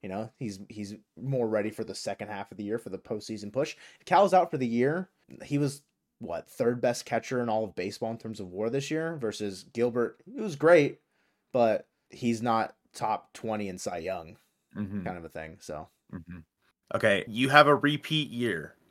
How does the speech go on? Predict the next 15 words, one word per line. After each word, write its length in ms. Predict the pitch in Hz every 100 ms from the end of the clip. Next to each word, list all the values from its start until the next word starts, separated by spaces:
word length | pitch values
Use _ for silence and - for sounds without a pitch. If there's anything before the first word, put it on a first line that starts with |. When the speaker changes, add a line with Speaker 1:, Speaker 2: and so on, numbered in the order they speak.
| _
Speaker 2:
from 220 | - 131 107
either 320 | 113 123 123
Ty 260 | 117 117 120
France 420 | - 113 104 101 -
or 180 | 107 101
Eugenio 400 | 101 92 98 90
Suarez. 460 | - 90 71 -
Which 160 | 95 98
is 120 | -
scarier? 380 | - 60 53 73 _ _ -
Speaker 1:
Which 240 | 107 110
is 100 | 131
scarier? 840 | - - - 87 104 131 160 175 165 _ _ _ _ _ _ _ _ _ _ _ _ _ _ _ _ _ _ _ -
Oh, 480 | - 120 117 98 95 - - - -
um, 440 | 123 143 165 170